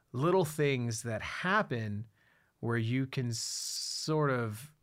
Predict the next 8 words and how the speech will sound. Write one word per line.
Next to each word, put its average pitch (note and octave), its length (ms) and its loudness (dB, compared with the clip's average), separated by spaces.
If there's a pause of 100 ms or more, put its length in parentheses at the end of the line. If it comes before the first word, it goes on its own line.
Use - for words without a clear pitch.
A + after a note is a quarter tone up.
(360)
speculate A#2+ 640 -2
and A2 100 -6
connect A2+ 320 -4
dots A2 360 -2
of, G2+ 120 -10
like, G2+ 280 -4
"Oh, C#3+ 280 0
okay, G#2+ 420 -4